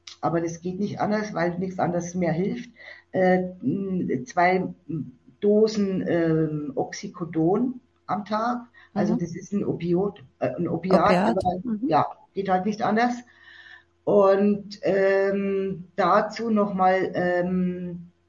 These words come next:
Speaker 1: drei Tabletten auf fünfzig Milligramm,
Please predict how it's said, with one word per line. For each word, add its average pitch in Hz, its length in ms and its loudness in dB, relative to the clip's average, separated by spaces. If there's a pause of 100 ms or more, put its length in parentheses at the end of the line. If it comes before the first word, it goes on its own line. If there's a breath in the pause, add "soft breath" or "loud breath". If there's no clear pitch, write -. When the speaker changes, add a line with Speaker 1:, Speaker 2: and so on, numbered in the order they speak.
(120)
Speaker 1:
drei 190 760 2 (960)
Tabletten 185 500 0
auf 160 260 0
fünfzig 214 380 -8
Milligramm, 185 760 0